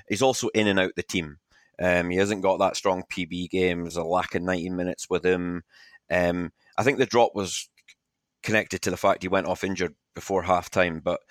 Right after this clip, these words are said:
I think that's since been just s-, said to be a cut knee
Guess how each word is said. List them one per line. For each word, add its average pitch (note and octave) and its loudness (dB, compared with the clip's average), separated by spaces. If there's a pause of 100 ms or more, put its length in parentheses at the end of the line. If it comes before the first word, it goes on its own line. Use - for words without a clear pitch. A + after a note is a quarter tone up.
(120)
I F#2+ -2
think G#2 0
that's G2+ 0
since F#2+ -4
been E2+ -6
just - -6 (140)
s-, - -8 (240)
said - -2
to - -8
be E2+ 0
a E2 -2
cut - 0
knee A#2+ 0